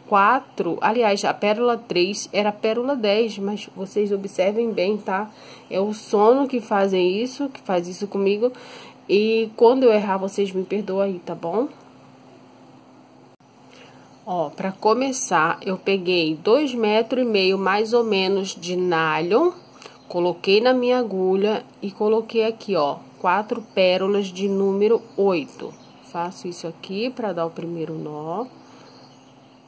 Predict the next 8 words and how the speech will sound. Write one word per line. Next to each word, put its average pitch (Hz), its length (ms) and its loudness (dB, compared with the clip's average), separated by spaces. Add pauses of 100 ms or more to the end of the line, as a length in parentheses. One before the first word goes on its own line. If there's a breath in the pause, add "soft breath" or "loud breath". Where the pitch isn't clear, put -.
(220)
desse 208 380 -8
jeito. 170 680 -4 (1800)
Vou 180 180 -12
fazer 185 360 -4
mais 190 420 -2
três 208 360 0
laçadinhas, 202 800 -6 (140)
um, 196 300 -8